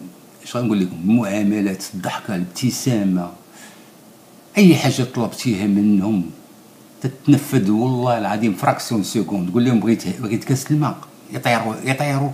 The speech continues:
تلقى الم-، كاس الماء محطوط عندك، يجاب-، جابوه. آه، ملي تتبغي تضرب لك شي وحده البرا ولا تاخذ، دير، تاخذ لك، آه، رب-، داك، آه، تاخذ ديك، دير لي زاناليز ديال الدم، عرفتي، الا مشيتي انت قلتي انت: "اي،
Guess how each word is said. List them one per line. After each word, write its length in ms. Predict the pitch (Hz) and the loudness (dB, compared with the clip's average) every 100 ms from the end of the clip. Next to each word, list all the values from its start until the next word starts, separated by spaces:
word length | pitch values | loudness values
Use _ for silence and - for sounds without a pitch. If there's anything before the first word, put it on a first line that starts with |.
| - | -4
تلقى 300 | 139 - 120 | -4 -2 2
الم-، 200 | 104 - | 2 0
كاس 220 | 117 - | -4 0
الماء 200 | 113 107 | 0 2
محطوط 400 | 98 - 113 90 | 0 -4 -6 -6
عندك، 320 | 80 90 - | -6 -6 -4
يجاب-، 280 | 98 87 101 - - | -6 -4 -4 -6 -6
جابوه. 420 | 101 107 104 90 - - - - - - - - - - - | -4 -2 0 -2 -6 -20 -20 -20 -20 -20 -20 -20 -20 -20 -12
آه، 680 | 123 123 120 117 123 123 - - - - - 113 | -4 -2 -2 -4 -4 -6 -8 -12 -14 -14 -8 2
ملي 160 | 143 | 4
تتبغي 280 | 135 113 120 | 4 0 -2
تضرب 240 | 110 113 | -2 -4
لك 100 | 107 | -4
شي 120 | - 135 | -4 -4
وحده 180 | 104 | -2
البرا 240 | 123 113 127 | -2 -2 -2
ولا 180 | 123 120 | -2 -2
تاخذ، 320 | 123 - 117 | -4 -6 -4
دير، 160 | 117 110 | -2 -2
تاخذ 220 | - 117 98 | -6 -8 -8
لك، 220 | 104 104 110 | -8 -4 0
آه، 300 | 110 107 110 | 0 0 0
رب-، 320 | 104 - 110 | -2 -4 -6
داك، 120 | 104 110 | -6 -6
آه، 380 | 104 101 98 95 95 - - - - - - | -6 -4 -6 -6 -8 -8 -10 -14 -12 -12 -10
تاخذ 240 | - - | -10 -6
ديك، 200 | 98 113 90 90 | -4 -4 -6 -6
دير 180 | 92 107 | -2 0
لي 140 | 98 104 | 2 0
زاناليز 440 | 104 107 104 104 | 0 0 0 0
ديال 180 | 92 104 | 0 -2
الدم، 360 | 98 139 139 98 - - - - - - - | 2 2 2 0 -8 -20 -20 -20 -20 -20 -12
عرفتي، 240 | 101 - 135 | -8 -2 2
الا 100 | 127 | 2
مشيتي 300 | - 131 117 | 2 2 2
انت 180 | - | 0
قلتي 300 | 151 131 127 | 0 0 4
انت: 180 | 135 - | 4 4
"اي، 420 | 131 - 180 190 | 0 2 4 6